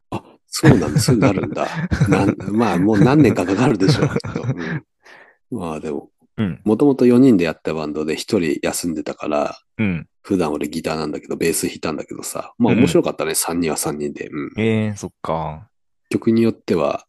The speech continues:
Speaker 2: うん。
Speaker 1: あの、打ち込みも使って、
Speaker 2: うん。
Speaker 1: Macから流してみたいな
Speaker 2: うんうん。
Speaker 1: のに合わせて弾いたりとかもしたけどね。うん、
Speaker 2: うんうん。
Speaker 1: 面白かった。うん。
Speaker 2: へー。いいね。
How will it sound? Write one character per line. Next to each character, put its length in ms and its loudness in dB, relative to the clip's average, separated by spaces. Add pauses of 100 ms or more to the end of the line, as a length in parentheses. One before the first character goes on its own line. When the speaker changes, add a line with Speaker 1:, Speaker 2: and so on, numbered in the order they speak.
(120)
Speaker 2:
う 80 0
ん。 120 -2
Speaker 1:
あ 120 0
の、 600 -6
打 100 -2
ち 120 -6
込 120 -2
み 140 -2
も 120 -4
使 240 -6
っ 80 -8 (180)
て、 220 -6 (260)
Speaker 2:
う 60 0
ん。 340 -4
Speaker 1:
Mac 300 -4
か 140 -6
ら 40 -8
流 60 -8 (200)
し 140 -10
て 200 -4
み 100 -6
た 140 -6
い 40 -10
な 180 -14 (240)
Speaker 2:
う 60 2
ん 40 2
う 20 0
ん。 380 -6 (240)
Speaker 1:
の 80 -6
に 80 -2
合 80 -2
わ 80 -4
せ 120 -10
て 100 -14
弾 120 -16
い 60 -10
た 100 -8
り 60 -8
と 80 -10
か 100 -20
も 80 -12
し 80 -10
た 120 -10
け 80 -16
ど 120 -18
ね。 260 -14 (120)
う 40 -10
ん、 20 -14
Speaker 2:
う 20 -14
ん 80 -4
う 20 0
ん。 40 0
Speaker 1:
面 60 -2
白 120 -4
か 80 -4
っ 80 -10
た。 140 -18 (200)
う 60 -10
ん。 140 -10
Speaker 2:
へ 60 -6
ー。 840 -8 (380)
い 140 -8
い 40 -8
ね。 400 -14